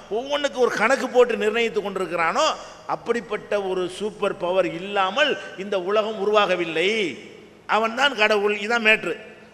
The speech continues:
அது யாரா இருக்குங்கிற நீங்க என்ன செய்யுங்க, அது மதத்துக்குள்ள போக நீங்க ஆராய்ச்சி பண்ணீங்கன்னா, எந்த மதத்தில் இதை பற்றி சரியாக சொல்லப்பட்டிருக்குன்னு நீங்க விளங்கிக் கொள்வீர்கள்.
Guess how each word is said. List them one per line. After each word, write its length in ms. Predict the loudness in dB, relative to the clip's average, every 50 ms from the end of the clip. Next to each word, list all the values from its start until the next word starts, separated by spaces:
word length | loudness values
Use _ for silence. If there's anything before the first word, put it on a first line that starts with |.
| -4 -2
அது 220 | 0 0 0 2
யாரா 380 | 4 4 6 6 8 8 6 6
இருக்குங்கிற 480 | 6 4 0 -2 -4 -2 0 0 0
நீங்க 180 | 0 0 0 0
என்ன 120 | 0 0
செய்யுங்க, 220 | -2 -4 -2 -2 -2
அது 140 | 0 0
மதத்துக்குள்ள 440 | 2 2 2 0 0 0 0 0 0
போக 220 | 0 2 0 0 0
நீங்க 200 | 0 0 2 4
ஆராய்ச்சி 300 | 4 4 4 2 0 -2
பண்ணீங்கன்னா, 720 | -4 -4 -4 -4 -4 -4 -4 -2 2 4 4 4 4 2 -2 -8 -16 -18 -18 -10 -2
எந்த 400 | 0 0 0 2 2 2 2 4
மதத்தில் 420 | 4 2 2 2 0 -2 -2 -2
இதை 160 | 2 2 2
பற்றி 220 | 2 2 0 -4 -2
சரியாக 460 | 0 2 2 4 4 4 6 6 4
சொல்லப்பட்டிருக்குன்னு 580 | 2 2 0 0 0 0 -2 -4 -4 -4 -4 -2
நீங்க 120 | 0 0
விளங்கிக் 200 | 0 0 0 -2
கொள்வீர்கள். 380 | -2 0 -2 -2 -2 -4 -6